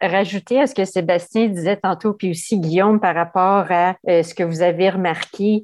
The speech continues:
euh, au niveau, tu sais, de, de plus, que les gens se sentent plus isolés durant la pandémie. Pour les gens qui nous écoutent puis qui se sentent pas comme ça, je voulais juste vous dire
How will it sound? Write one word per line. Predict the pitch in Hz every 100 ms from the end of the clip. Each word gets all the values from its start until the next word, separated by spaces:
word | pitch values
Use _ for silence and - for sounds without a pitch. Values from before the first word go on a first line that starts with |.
| -
euh, | 175 160 156 156 170
au | - 175
niveau, | 170 175 143 175 190
tu | -
sais, | 185
de, | 170 160 165 -
de | 156 160 156 151 156 156 - - - -
plus, | - 147 156
que | -
les | 180
gens | 165 185
se | 180 175
sentent | - 175 175
plus | - 185 175
isolés | 185 165 165 165 190
durant | 185 175 165 175
la | 165
pandémie. | 165 165 160 165 170 226 -
Pour | 196 190
les | 190
gens | 170 262
qui | - 233
nous | 190 165
écoutent | 160 165 - 226 233 _
puis | - -
qui |
se | - 190
sentent | 180 185 175 175
pas | 170
comme | - 165 160
ça, | - 196
je | 196
voulais | 165 170 175
juste | 190 262 254
vous | 175
dire | 160 185 220